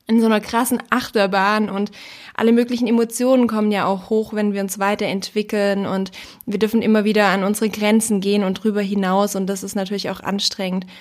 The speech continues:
Und da habe ich mir dann auch so, manchmal stellt man sich ja dann auch so die Frage, bin ich denn hier jetzt gerade richtig? Und vor allem, wenn dann auch so Ängste hochkommen, dann möchten wir ja gern immer so ausweichen und sagen so, ach, vielleicht sollte ich irgendwas anderes machen oder so.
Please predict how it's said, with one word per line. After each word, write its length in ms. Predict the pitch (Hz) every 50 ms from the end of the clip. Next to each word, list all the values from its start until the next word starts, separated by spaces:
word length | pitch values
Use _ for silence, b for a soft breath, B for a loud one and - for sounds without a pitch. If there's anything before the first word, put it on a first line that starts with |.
| B B B B B B B B _ -
Und 240 | 214 208 202 196
da 80 | 202 196
habe 140 | 202 208 208
ich 100 | 208 220
mir 80 | 214
dann 140 | 208 208 202
auch 160 | 151 190 202
so, 280 | 196 208 208 202 196 185 -
manchmal 300 | 196 208 208 208 220 214
stellt 280 | - - 214 208 220 220
man 100 | 220 208
sich 180 | 196 202 190
ja 80 | 208 196
dann 120 | 196 190
auch 120 | 165 190 185
so 120 | - 208
die 120 | 196 202 190
Frage, 480 | - 190 190 190 196 196 185 196 196 196 B B B B B B B -
bin 100 | 226 247
ich 140 | 254 -
denn 140 | - 233 220
hier 180 | 220 214 233 226
jetzt 220 | 202 196 190 -
gerade 260 | - 196 190 190 185
richtig? 800 | - 240 240 - - - - 262 277 311 311 - - - - -
Und 500 | - 208 208 208 202 202 196 190 - - -
vor 180 | - - - -
allem, 220 | - 220 233 226
wenn 80 | 214 208
dann 120 | 202 196
auch 120 | - 190 185
so 100 | - 214 -
Ängste 340 | - 220 233 240 - - 208
hochkommen, 540 | 202 208 208 208 - - 208 208 214 208 202
dann 240 | 190 185 185 190 185
möchten 260 | 190 208 202 - 214
wir 100 | 190 175
ja 60 | 180
gern 240 | 180 190 196 202 196
immer 200 | - 196 196 185
so 100 | 196 -
ausweichen 720 | - 214 214 214 - - 202 190 190 196 202 - 208 190
und 160 | 185 190 185
sagen 300 | 185 190 180 180 185 185
so, 100 | 180 185
ach, 120 | 185 - -
vielleicht 320 | - - 185 180 185 -
sollte 180 | - 185 185 180
ich 60 | -
irgendwas 240 | - 196 196 180 -
anderes 380 | - 226 220 - 220 208 -
machen 480 | - 202 202 208 208 - - 208 208 202
oder 300 | 180 185 190 196 196 196
so. 320 | 190 - 196 208 208 208